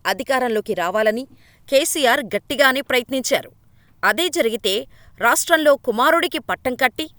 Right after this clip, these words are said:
తాను కేంద్ర రాజకీయాల్లోకి వెళ్లాలని బలంగా భావించారు. తెలంగాణ సాధన పార్టీగా ఉన్న టీఆర్ఎస్ను బీఆర్ఎస్గా మార్చేశారు. ఏపీతో పాటు ఒడిశా, మహారాష్ట్రలో విస్తరించాలని చూశారు.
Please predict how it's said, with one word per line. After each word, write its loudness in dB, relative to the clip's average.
తాను 2
కేంద్ర 2
రాజకీయాల్లోకి 0
వెళ్లాలని -2
బలంగా -2
భావించారు. -8
తెలంగాణ 2
సాధన -2
పార్టీగా -2
ఉన్న -2
టీఆర్ఎస్ను -2
బీఆర్ఎస్గా 2
మార్చేశారు. -2
ఏపీతో 2
పాటు 0
ఒడిశా, 0
మహారాష్ట్రలో 0
విస్తరించాలని -4
చూశారు. -6